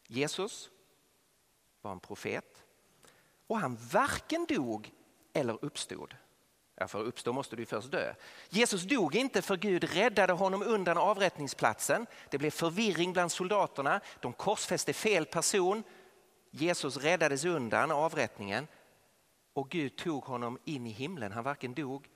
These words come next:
eller uppstod. Nej, säger judendom. Jesus dog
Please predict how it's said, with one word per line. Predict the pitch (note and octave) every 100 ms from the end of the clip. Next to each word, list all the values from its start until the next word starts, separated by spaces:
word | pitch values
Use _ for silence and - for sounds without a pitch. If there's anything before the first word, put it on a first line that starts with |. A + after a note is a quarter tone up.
| _ _ _ _ -
eller | B2+ G#2+ -
uppstod. | A#2+ - - - - - _ _ _ _ _ _ _
Nej, | A#2+ C3 G#3+ E4+ E4
säger | - A#3 E3
judendom. | D#3 D#3 A2+ G2+ - - - _
Jesus | - D3 A3 F#3+ F3
dog | F#3+ A3 G2+ E2+ -